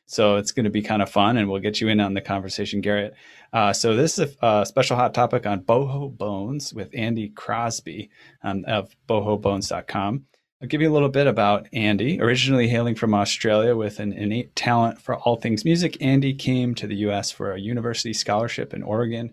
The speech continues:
After graduation, he moved to L A briefly, then set up for New York to join a crowdsourced live streaming news startup that would be the predecessor to the Citizen app we know today.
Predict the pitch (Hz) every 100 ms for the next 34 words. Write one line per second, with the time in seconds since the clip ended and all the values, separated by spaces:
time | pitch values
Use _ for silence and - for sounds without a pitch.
0 | - - - - - 127 135 127 117 104
1 | 104 143 - 233 214 - 107 98 98 -
2 | 107 98 98 95 104 127 - 160 135 110
3 | 113 _ - - - 156 - - 123 120
4 | 139 160 - - 117 113 104 90 - 110
5 | 127 - 113 113 - - _ - 127 151
6 | 160 - - - - 127 123 120 113 113
7 | - - _ 131 196 185 - 120 117 120
8 | - _ 113 107 113 110 107 113 123 120
9 | 113 - _ - 113 104 98 - - -
10 | - 98 101 214 233 _ - 107 98 -
11 | 110 - - 180 - 101 90 95 - -
12 | 110 101 95 147 156 92